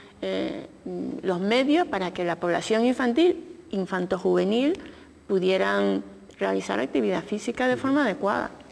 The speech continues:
Speaker 2: Rodolfo, ¿qué se le puede decir a esos adolescentes cuando a lo mejor aparecen por, por consulta? Ellos o sus padres, porque a veces también el, el, digamos, la voz de alerta la dan los, los padres con problemas,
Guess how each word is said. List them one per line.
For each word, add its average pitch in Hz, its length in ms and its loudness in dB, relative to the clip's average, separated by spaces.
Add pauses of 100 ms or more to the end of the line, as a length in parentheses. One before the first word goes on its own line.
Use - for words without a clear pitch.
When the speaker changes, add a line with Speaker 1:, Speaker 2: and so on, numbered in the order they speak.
(480)
Speaker 2:
Rodolfo, 143 260 0
¿qué 139 60 4
se 135 80 0
le 139 80 4
puede 139 200 4
decir 139 260 4
a 135 40 2
esos 131 200 0
adolescentes 127 500 0
cuando 123 220 -4
a - 20 -4
lo 113 100 -4
mejor 127 180 2
aparecen 120 380 0
por, 120 300 -4
por 123 160 -6
consulta? 151 460 -2
Ellos 170 260 4
o 156 80 0
sus 131 140 0
padres, 165 320 2
porque 113 160 -4
a 113 40 0
veces 127 460 -2
también 127 240 -2
el, 120 220 -2
el, 113 180 -6
digamos, 113 300 -6
la 120 60 -2
voz 117 120 0
de 120 60 -4
alerta 123 320 -2
la 117 80 2
dan 120 180 0
los, 113 320 0
los 110 80 -8
padres 127 320 0 (400)
con 123 180 0
problemas, 127 420 2